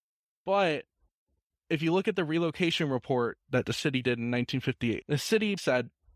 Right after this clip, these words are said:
"We're gonna displace thirteen thousand three hundred families in the next three or four years. We're gonna convert some mansions into apartments. There's a lot of vacant land. We have a new tax provision that makes it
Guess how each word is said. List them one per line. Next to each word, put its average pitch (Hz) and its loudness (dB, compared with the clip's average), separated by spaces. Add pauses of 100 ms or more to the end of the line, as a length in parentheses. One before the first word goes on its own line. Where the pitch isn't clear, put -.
(380)
"We're 170 0
gonna 175 2
displace 160 -2 (420)
thirteen 190 -2
thousand 139 -2
three 165 0
hundred 143 0
families 135 0
in 127 -2
the 127 0
next 123 -2 (260)
three 151 0
or 135 2
four 123 -2
years. 90 -4 (1160)
We're 196 2
gonna 220 0
convert 185 -2
some 143 0
mansions 175 0
into 147 -2
apartments. 226 -4 (340)
There's 170 0
a 175 0
lot 185 2
of 175 -2
vacant 180 -2
land. 233 0
We 156 0
have 170 2
a 156 0
new 160 2
tax - -4
provision 151 0
that 139 0
makes 143 -4
it 143 0